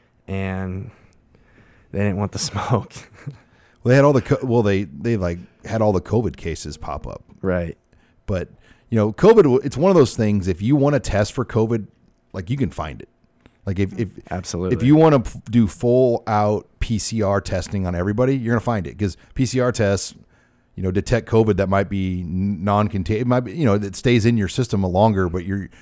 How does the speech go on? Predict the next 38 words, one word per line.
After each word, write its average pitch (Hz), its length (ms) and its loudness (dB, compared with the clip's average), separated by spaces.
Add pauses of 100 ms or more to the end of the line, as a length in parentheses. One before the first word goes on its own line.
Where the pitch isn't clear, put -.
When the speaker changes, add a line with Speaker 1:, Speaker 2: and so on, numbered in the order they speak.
(160)
Speaker 2:
you're 117 80 -2
no 131 120 6
longer 101 240 4
contagious. - 720 -6 (720)
Speaker 1:
I've 113 140 0
heard 143 120 6
of 127 80 6
more 113 240 4
false 110 300 2
positives 101 580 -2
with 95 120 -6
that 90 140 -6
P 101 140 -8
C 101 140 -8
R 92 100 -4
test 95 360 -6
than 87 160 -8
real 80 160 -10
positives. 69 720 -16 (400)
Speaker 2:
Well, 139 120 2
and 131 80 2
I, - 140 -2
I - 20 0
mean, 160 180 2
we 185 80 0
dealt 123 240 4
with 104 100 0
my 107 100 4
own 101 160 2
kids. 123 300 -4
Like, 92 160 -4
one 104 200 0
of 117 60 2
my 107 160 2
daughters 95 680 0
on 90 280 -4
a - 180 -12
Thursday, 92 580 -2